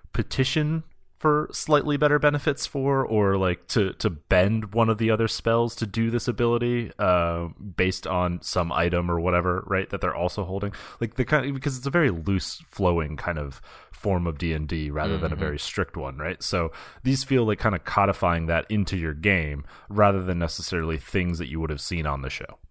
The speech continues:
Speaker 2: Right. Uh, so then a lot of the book is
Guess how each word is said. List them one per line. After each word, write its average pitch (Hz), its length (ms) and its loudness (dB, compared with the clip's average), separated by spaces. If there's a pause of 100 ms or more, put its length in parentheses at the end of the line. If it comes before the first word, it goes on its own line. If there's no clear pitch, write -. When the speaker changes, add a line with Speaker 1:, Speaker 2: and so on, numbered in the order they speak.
(220)
Speaker 2:
Right. 87 240 -4 (1700)
Uh, 135 160 0
so 170 180 0
then 214 220 2
a 139 100 -2
lot 143 260 2
of 190 60 0
the 160 80 2
book 123 260 -2
is 107 220 -2